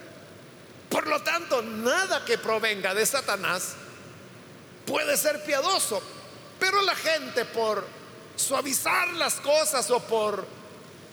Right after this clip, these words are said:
minimizarlas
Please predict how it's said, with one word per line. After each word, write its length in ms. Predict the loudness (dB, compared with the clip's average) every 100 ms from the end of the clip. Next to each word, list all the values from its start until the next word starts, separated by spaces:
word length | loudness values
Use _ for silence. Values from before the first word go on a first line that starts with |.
| -20 -20 -20 -20 -20 -20 -20 -20 -20 -20 -20 -20 -20 -20 -20 -12
minimizarlas 1400 | -2 0 2 0 0 -2 0 0 -2 0 -2 -2 -6